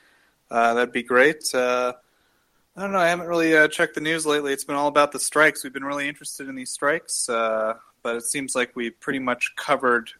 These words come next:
uh, all the information that came out about them so far. Uh, I don't think any new information is forthcoming as of now.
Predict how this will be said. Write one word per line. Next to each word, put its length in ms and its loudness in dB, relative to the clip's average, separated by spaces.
uh, 400 0
all 220 2
the 140 -2
information 520 -4
that 80 -6
came 240 -2
out 120 2
about 300 2
them 160 -8
so 220 2
far. 440 4
Uh, 220 -4
I 40 -8
don't 140 -8
think 200 -12
any 140 -8
new 260 -4
information 560 -4
is 120 -2
forthcoming 640 -4
as 240 -2
of 140 -2
now. 380 -4